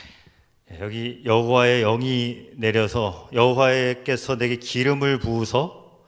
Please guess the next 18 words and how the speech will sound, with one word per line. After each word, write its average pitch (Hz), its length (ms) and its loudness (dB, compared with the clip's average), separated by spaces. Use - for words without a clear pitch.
부어서 113 760 -2
가난한 117 480 -6
자에게 110 420 -2
아름다운 110 680 -4
소식을 104 640 -10
전하게 107 420 -6
했다라는 104 640 0
말씀이 101 680 -2
제 110 240 -2
마음에 110 580 -2
새겨져 139 480 0
있습니다. 98 600 -10
사실 127 220 -6
제가 120 640 2
가난한 127 480 0
자들에게 120 520 0
지금 113 600 -6
이 110 400 -10